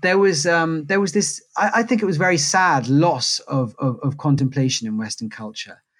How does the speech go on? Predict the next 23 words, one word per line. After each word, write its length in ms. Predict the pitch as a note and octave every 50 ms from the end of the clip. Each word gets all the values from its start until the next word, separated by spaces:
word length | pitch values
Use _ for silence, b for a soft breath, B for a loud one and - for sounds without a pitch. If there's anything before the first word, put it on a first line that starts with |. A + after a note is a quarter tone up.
| _ _ _ _ _ _ _ _
And 140 | - F#3 G#3
it 100 | A3 G#3+
was 320 | G3 A3+ A3+ G#3 - - - - _
in, 220 | F#3+ G3+ G3+ G#3 - _
it 160 | G3 G3 G3
was 140 | G3+ G3+ - -
unsustainable, 840 | G#3 A3 A3 G#3+ G#3+ G3 E3+ - F#3 E3+ E3+ E3 D3 C#3 A2+ G#2 G2
that 200 | G#2 G#2+ - -
situation, 840 | - - C3 - - B2 A#2+ A#2 A#2 A2+ - - F#2+ F2+ F2+ _ _
because 300 | - C#3 D3 D#3+ C#3 C#3+
as, 280 | D3 E3+ D3 C#3+ - -
as 160 | F3 D#3+ C#3+
Carl 320 | D3 - - F3+ F#3 F3+ F3+
Jung 260 | F3 F3 E3 E3 D#3+
said, 400 | D3+ - - G3+ F#3+ E3+ C#3 B2
we 160 | A2+ C#3 C#3+
were 120 | C#3+ C#3+ C#3
such 340 | - - - C#3 - -
strangers 720 | - - - - - G3+ G#3 G#3+ A3+ A3 F#3+ D#3 C#3 C#3+ D3
to 140 | - - D3+
our 160 | C3+ C3+ C#3+ -
inner 240 | E3+ F3 E3 D3 C#3+
selves. 840 | C#3+ - - D#3 C#3 B2 G#2+ F#2+ F#2 F#2 _ _ - - - -